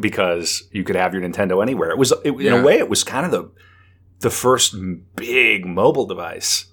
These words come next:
Speaker 1: Now that you think back to that, isn't that interesting?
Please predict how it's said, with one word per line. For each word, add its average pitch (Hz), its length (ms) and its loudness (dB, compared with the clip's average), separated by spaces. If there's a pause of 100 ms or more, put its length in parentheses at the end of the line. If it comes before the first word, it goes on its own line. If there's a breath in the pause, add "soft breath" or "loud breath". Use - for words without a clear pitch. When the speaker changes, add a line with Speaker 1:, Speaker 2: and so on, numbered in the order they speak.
Speaker 1:
Now 101 160 2
that 101 100 -2
you 98 80 -10
think 95 220 -4
back 110 260 0
to 80 120 -6
that, - 300 -10 (380)
isn't 127 80 -10
that 147 140 2
interesting? 143 420 -6